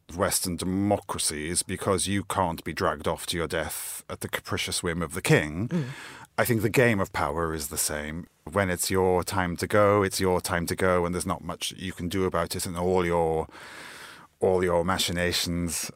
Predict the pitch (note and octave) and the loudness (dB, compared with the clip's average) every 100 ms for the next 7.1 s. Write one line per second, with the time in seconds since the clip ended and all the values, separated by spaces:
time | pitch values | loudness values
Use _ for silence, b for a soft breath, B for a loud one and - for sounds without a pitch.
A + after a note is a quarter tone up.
0 | - E2 E2 G2 F#2+ D#2+ D#2 G2+ _ - | -6 -4 0 0 0 0 -6 -8 _ -4
1 | - A2+ G2 B2 F#2+ A2 A2 - - G#2 | 2 4 4 2 4 4 4 0 -6 -4
2 | E2+ - G#2+ G2+ G2 F#2 F2 - F2 - | -2 0 4 6 4 2 2 2 -2 -2
3 | F2 - - G#2+ - - G2 F2+ D#2+ F2 | -8 -6 -2 0 0 -2 -2 -2 -2 -2
4 | - F#2 E2+ - - E2 - - - E2+ | 2 4 2 0 -4 -4 -4 -2 0 0
5 | D#2+ D2+ F2+ - F2 E2+ D#2 - - - | -2 0 -2 -2 -4 -4 -2 -4 -4 -10
6 | - B2+ G#2 D#2 D#2 F2 - A#2 G#2 B2 | -2 0 0 -2 -8 -12 0 2 4 2